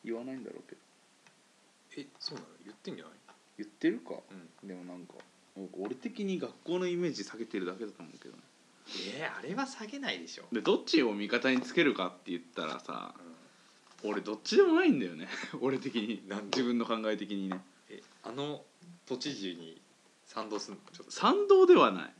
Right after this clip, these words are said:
Speaker 1: だから、高校球児も
Speaker 2: うん。
Speaker 1: 別に相手に回すわけでもないけど、
Speaker 2: うん。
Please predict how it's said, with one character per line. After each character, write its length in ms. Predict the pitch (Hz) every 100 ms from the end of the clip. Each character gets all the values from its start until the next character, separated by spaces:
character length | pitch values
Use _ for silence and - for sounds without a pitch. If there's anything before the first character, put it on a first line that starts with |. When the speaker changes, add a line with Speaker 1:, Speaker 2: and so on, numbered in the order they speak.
| _ -
Speaker 1:
だ 120 | 131
か 100 | 104
ら、 200 | 90 76 -
高 200 | 220 -
校 200 | - 220
球 200 | 233 208
児 140 | 127
も 320 | 113 110 - -
Speaker 2:
う 60 |
ん。 120 | 92 82 _ _ _ _ _ _ - _ _ -
Speaker 1:
別 240 | 120 -
に 280 | 98 90 82 - _ _ _ _ - _ _ _ _ -
相 220 | 120 147
手 140 | 151
に 80 | 135
回 200 | 98 95
す 120 | 95
わ 100 | 101
け 80 | 92
で 80 | 90
も 140 | 87
な 100 | 85
い 80 | 80
け 80 | -
ど、 120 |
Speaker 2:
う 20 |
ん。 40 | -